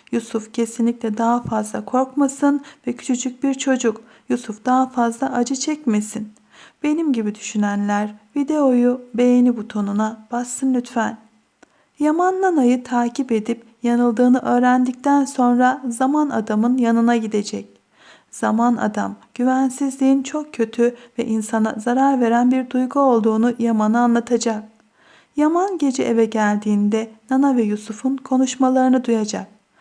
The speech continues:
Nana annesine dua edecek ve annesine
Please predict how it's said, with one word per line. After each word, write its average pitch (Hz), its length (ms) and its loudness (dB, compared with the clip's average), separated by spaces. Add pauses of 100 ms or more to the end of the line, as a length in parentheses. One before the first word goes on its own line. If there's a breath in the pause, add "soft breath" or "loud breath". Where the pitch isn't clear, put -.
(320 soft breath)
Nana 208 400 0
annesine 247 640 2
dua 240 280 2
edecek 240 480 -2 (200 loud breath)
ve - 80 -6
annesine 226 800 0